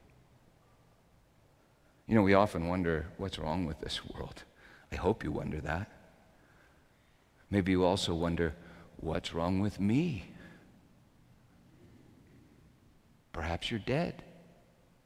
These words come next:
I mean, that would explain a lot. You're dead and, and, and you don't know you're dead. That, that would explain a lot.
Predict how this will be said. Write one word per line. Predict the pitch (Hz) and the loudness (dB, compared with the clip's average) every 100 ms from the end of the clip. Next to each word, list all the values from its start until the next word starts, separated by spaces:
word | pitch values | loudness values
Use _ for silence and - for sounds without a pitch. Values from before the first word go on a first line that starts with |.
| _ _ _ _ _ _ _ _ _ _ _ _ _ _ - | _ _ _ _ _ _ _ _ _ _ _ _ _ _ -4
I | |
mean, | 85 80 | -2 0
that | 78 80 | 0 -2
would | 92 90 | -2 -2
explain | 82 - - 82 90 87 78 - - - | -2 -4 -6 -2 0 0 -4 -10 -16 -4
a | |
lot. | 80 135 202 190 - - - - - - _ _ - - - - - - _ _ _ _ _ _ _ _ _ | 0 2 0 -4 -10 -18 -20 -20 -20 -20 _ _ -20 -20 -20 -20 -20 -20 _ _ _ _ _ _ _ _ _
You're | 92 | -2
dead | 82 87 104 | 6 8 8
and, | 92 - | 4 2
and, | 101 92 - | 0 0 0
and | 90 | 0
you | 87 | 2
don't | 92 90 - - - | 2 0 -6 -8 -2
know | 101 180 | 2 4
you're | 233 | 4
dead. | 82 - - | 2 -2 -2
That, | 87 - | -2 2
that | 98 - | 2 2
would | 104 98 | 0 2
explain | 92 - 107 104 | 0 -2 0 2
a | |
lot. | 143 113 | 4 2